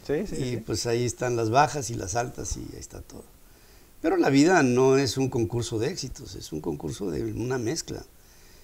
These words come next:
Speaker 2: entre lo que tienes como éxito y lo que tienes como fracaso.
Speaker 1: Claro.
Speaker 2: Y es un saldo general, es un promedio. Es como el béis.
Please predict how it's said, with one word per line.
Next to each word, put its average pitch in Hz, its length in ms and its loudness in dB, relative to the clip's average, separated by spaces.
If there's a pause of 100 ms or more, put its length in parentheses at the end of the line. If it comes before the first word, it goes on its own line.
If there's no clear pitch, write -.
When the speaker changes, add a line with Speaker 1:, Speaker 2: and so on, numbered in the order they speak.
(220)
Speaker 2:
entre 107 400 -2
lo 104 260 -2
que 104 480 -2
tienes 139 300 0
como 120 220 0
éxito 143 300 -4
y - 20 -4
lo - 80 -6
que - 100 -8
tienes - 200 -8
como 101 160 -8
fracaso. - 440 -16 (340)
Speaker 1:
Claro. 107 260 -8 (160)
Speaker 2:
Y 123 100 -2
es 131 120 -2
un 139 120 4
saldo 117 420 2
general, - 380 -14 (120)
es - 120 -18
un 113 100 -10
promedio. 95 440 -8 (560)
Es - 60 -12
como 151 160 2
el 123 100 4
béis. 123 440 -2